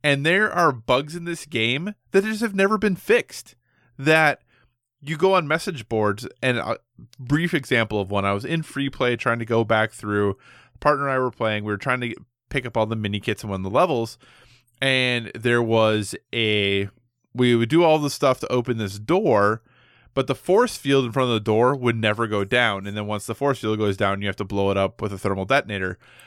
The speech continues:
But the force field would just, would never go down. So I looked it up online, and someone had figured out that, oh, if you have X red brick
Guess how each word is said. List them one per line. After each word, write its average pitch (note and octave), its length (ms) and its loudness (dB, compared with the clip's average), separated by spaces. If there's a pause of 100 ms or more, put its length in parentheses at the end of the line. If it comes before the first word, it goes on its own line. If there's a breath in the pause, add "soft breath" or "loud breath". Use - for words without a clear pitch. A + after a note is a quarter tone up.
(180 loud breath)
But B2+ 320 2
the C3 120 -8
force G3 220 0
field E3+ 180 -4
would E3 100 -6
just, - 160 -12
would A#2 80 -6
never G#2+ 220 0
go A#2 100 0
down. A3 240 -2 (840 soft breath)
So D#3 440 4
I C3 400 2
looked F3 260 -2
it G3+ 80 -2
up F3+ 120 0
online, C#3 600 0
and A#2 160 -4
someone A#2+ 600 0
had G#2+ 480 2
figured A2 340 0
out A#2+ 220 4
that, G#2+ 180 0
oh, A#2+ 240 2
if G#2 180 -2
you A#2 100 -2
have A2 240 0 (100)
X - 360 -6
red A2+ 320 0
brick A#2+ 240 0